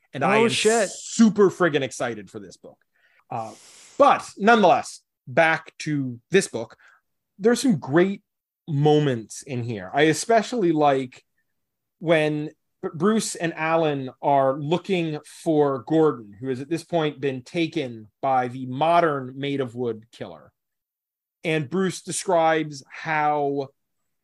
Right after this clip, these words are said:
Speaker 1: you know, how detection works, that you put the clues together and you come up with a story. You imagine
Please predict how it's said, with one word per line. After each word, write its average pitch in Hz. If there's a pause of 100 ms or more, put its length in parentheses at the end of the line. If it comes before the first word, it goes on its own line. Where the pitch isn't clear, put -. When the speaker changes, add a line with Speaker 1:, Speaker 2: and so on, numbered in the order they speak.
(360)
Speaker 1:
you 165
know, 139
how 170
detection 160
works, -
that 147 (220)
you 139 (140)
put 190
the 180
clues 190
together 151
and 147
you 143
come 156
up 151
with 139
a 131
story. 143
You 123
imagine 135